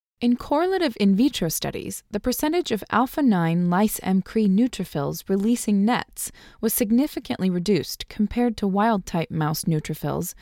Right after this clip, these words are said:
following stimulation with thrombin-activated platelets. Furthermore, in additional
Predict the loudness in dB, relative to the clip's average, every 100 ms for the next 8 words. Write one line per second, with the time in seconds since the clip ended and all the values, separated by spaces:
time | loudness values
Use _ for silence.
0 | -20 _ 4 4 6 4 2 2 0 0
1 | 0 0 -2 -2 -2 -4 -4 -4 -4 -2
2 | 0 2 2 0 -4 -2 -2 0 -2 0
3 | 0 0 -8 -10 -16 -16 -18 _ _ _
4 | _ _ _ _ 0 4 6 6 4 -2
5 | -6 _ _ -2 2 2 2 0 0 -2